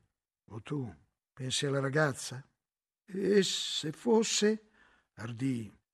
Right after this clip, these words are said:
"In fondo dei tre è l'unica veramente innocente. Voi, voi sapete che non è una strega. E credi che l'abate, dopo quello che è successo, voglia mettere a repentaglio quel poco di prestigio che gli è rimasto per una strega?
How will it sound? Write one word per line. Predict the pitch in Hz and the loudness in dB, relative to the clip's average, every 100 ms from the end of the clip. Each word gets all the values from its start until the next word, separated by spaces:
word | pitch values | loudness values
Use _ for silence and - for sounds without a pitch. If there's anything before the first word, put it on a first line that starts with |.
| _ | _
"In | 139 | -8
fondo | - 196 151 | 2 4 4
dei | 123 139 | -2 -2
tre | - 185 147 | 4 6 6
è | |
l'unica | 160 190 185 143 | 4 4 2 0
veramente | 135 151 170 190 151 | -2 0 2 2 2
innocente. | 147 135 - 202 156 151 | -2 -2 2 2 2 0
Voi, | 151 175 - _ _ _ _ - | -2 -2 -4 _ _ _ _ -4
voi | 185 | -2
sapete | 147 - 254 240 | 2 8 8 8
che | 156 151 | 4 4
non | 139 | 2
è | |
una | 139 135 117 | 0 -2 -4
strega. | - 120 101 95 - _ _ _ _ _ _ | -6 -8 -8 -12 -16 _ _ _ _ _ _
E | - | -12
credi | 135 180 202 | 2 6 6
che | 190 | 6
l'abate, | 165 156 185 180 - 90 - _ _ | 6 8 6 6 0 -14 -18 _ _
dopo | - 147 | -4 0
quello | 160 185 | 4 6
che | 160 | 6
è | 165 | 4
successo, | - 143 - 180 - 120 | 2 0 2 2 0 -4
voglia | 135 147 | -2 2
mettere | 170 170 151 | 2 2 0
a | |
repentaglio | 143 139 135 160 170 147 | 0 -2 -2 2 2 0
quel | - 113 | -4 -12
poco | - - 160 151 - 107 | -12 0 2 2 -2 -10
di | 104 | -10
prestigio | 110 110 - 156 131 117 - - - _ | -10 -10 -6 -4 -4 -8 -12 -20 -20 _
che | 135 | -2
gli | |
è | 139 | 0
rimasto | 139 143 - - | 2 2 0 -2
per | 117 120 | -8 -8
una | 117 | -8
strega? | 110 - 165 139 101 | -10 -6 -4 -6 -10